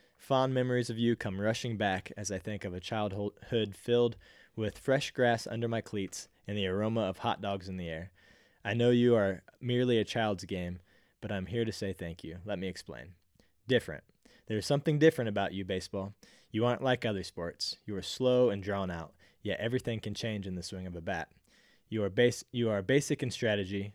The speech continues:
throw the ball, hit the ball, yet you are so very difficult to master. You reward the patient, the focused, the perseverant ones. You are a game of beauty built on a field of dirt.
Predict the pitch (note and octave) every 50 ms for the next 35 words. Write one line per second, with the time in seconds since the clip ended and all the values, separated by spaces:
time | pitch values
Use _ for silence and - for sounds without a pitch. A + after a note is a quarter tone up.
0 | _ - - A#2 A#2 A2 A2+ G#2 A2+ A2 G#2+ F#2+ F#2 - - F#2 D#2+ E2 D#2+ E2
1 | F2+ F#2+ - _ _ _ _ _ - A2 G2 D2+ G2+ G#2+ G2+ F#2+ F2+ - - B2+
2 | A#2+ A2+ A2 G#2 G#2 A2+ A2+ A2+ A2 A2 G2 A2 G2+ - G2+ - - F#2 D#2 -
3 | - F#2 F2 D#2+ D#2+ - - - E2+ E2+ G#2+ - _ _ _ _ _ _ - G#2+
4 | G#2+ G#2 G2+ G2+ A2+ A#2+ B2+ C3 C3+ B2 - C#3 B2 A2+ - - A2+ A2 G2 -
5 | _ _ _ _ _ _ - G#2 - - A#2 A2+ - - G#2 F#2+ - - - -
6 | _ _ _ - A2+ - - B2 A2 - - G2+ F#2+ G#2 G2+ F2+ - - F2+ F2+
7 | F2 F2+ F#2 - - - _ _ _ _ _ _ _ _ - A2+ A#2 A2 G#2+ G#2
8 | F#2+ A2+ A2+ A2 G#2+ F#2 E2+ F#2 A2 A2+ A#2 G#2+ F#2 F#2+ F#2 F2 F2+ G2+ G#2+ G2+
9 | - - F#2 F#2 F2 - - A2 G2+ F#2+ F2+ E2 E2 F2 E2 D#2 -